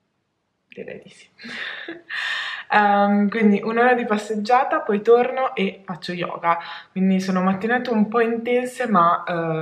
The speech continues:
eh, spero mi facciano bene. Ehm, e niente, quindi a gennaio c'è stato quello. A gennaio ho l-, lavorato tantissimo su, su questo mio progetto personale,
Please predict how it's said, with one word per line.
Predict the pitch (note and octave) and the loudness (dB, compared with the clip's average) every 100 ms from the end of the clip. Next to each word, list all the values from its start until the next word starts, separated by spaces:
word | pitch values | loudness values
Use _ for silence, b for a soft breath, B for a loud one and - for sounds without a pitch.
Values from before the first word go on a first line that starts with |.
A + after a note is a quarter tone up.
| D#3+ | -2
eh, | D#3+ | -4
spero | - F#3 F3 | -4 -6 -4
mi | F3 | -4
facciano | E3 D#3 - E3 | -6 -10 -8 -6
bene. | D#3+ D#3 D#3+ D#3+ B B B B B | -4 -6 -8 -10 B B B B B
Ehm, | - F#3+ F#3 F#3 F3+ F3 F3 E3+ E3 - - - - - _ _ _ | 0 2 4 0 0 -2 -4 -6 -8 -10 -16 -20 -20 -20 _ _ _
e | G3+ | 0
niente, | F3+ D#3 F3 | 2 2 -2
quindi | F#3+ F3 | -2 -2
a | E3+ | -2
gennaio | G3+ G3+ G3 | 2 4 4
c'è | F#3+ G3 | 2 -4
stato | A3 A3+ C#4+ | -6 -6 -4
quello. | C#4+ C#4+ D4 | -2 -2 -2
A | C#4+ | -2
gennaio | A3 G#3 G3+ F#3+ F#3 | 2 4 6 4 0
ho | F#3 - | -2 -4
l-, | F#3+ F#3 | -4 -2
lavorato | F#3+ F#3 F#3+ F#3+ - | -2 0 -2 -2 -4
tantissimo | G3 F#3+ F#3+ G3+ - F#3 F3+ F3+ | 0 0 0 -4 -4 -6 -4 -6
su, | F3+ G3 F#3 F3+ F3 | -8 -4 -4 -2 -4
su | E3+ - F3 | -4 -6 -4
questo | - G3 G3 | 0 0 2
mio | G3 G3 | 4 2
progetto | G3 F3+ F3+ F3+ | 0 -4 -6 -8
personale, | E3 F3 - G3 F#3+ G3 A#3 D4+ | -8 -8 -6 0 2 2 2 0